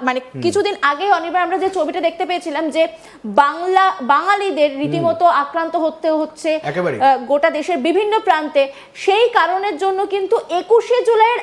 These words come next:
Speaker 1: আগেই কিন্তু মুখ্যমন্ত্রী মমতা বন্দ্যোপাধ্যায় পথে নামলেন।
Speaker 2: হুম।
Speaker 1: এরপরে একুশে জুলাই সেখান থেকেও তিনি বাঙালিদের নিয়ে কিন্তু একটা বড়সড় বার্তা দিলেন। পাশাপাশি আমাদের পাড়া আমাদের সমাধান নিয়ে তিনি একটা বার্তা দিলেন।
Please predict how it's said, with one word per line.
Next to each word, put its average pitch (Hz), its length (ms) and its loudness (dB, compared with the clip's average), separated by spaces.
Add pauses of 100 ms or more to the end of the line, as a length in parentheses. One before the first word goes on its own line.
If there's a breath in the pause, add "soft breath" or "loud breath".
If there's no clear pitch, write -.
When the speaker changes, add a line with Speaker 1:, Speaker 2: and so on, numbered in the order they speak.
Speaker 1:
আগেই 320 360 0
কিন্তু 403 300 -2
মুখ্যমন্ত্রী 381 480 -2
মমতা 330 300 0
বন্দ্যোপাধ্যায় 349 480 0 (100)
পথে 294 280 0
নামলেন। 339 360 -2 (100)
Speaker 2:
হুম। 135 300 -6 (180)
Speaker 1:
এরপরে 359 720 2
একুশে 330 380 -2
জুলাই 330 320 0
সেখান 370 380 -2
থেকেও 415 260 -2
তিনি 427 220 -2
বাঙালিদের 330 720 -2
নিয়ে 320 260 -4
কিন্তু 330 260 -6
একটা 302 180 -6
বড়সড় 262 540 -2
বার্তা 330 320 0
দিলেন। 311 260 -4 (520 loud breath)
পাশাপাশি 349 520 0 (100)
আমাদের 285 480 -2
পাড়া 339 240 2
আমাদের 269 480 -4
সমাধান 339 640 -2
নিয়ে 330 160 -4
তিনি 262 220 -6
একটা 254 220 -4
বার্তা 214 320 -2
দিলেন। 196 220 -2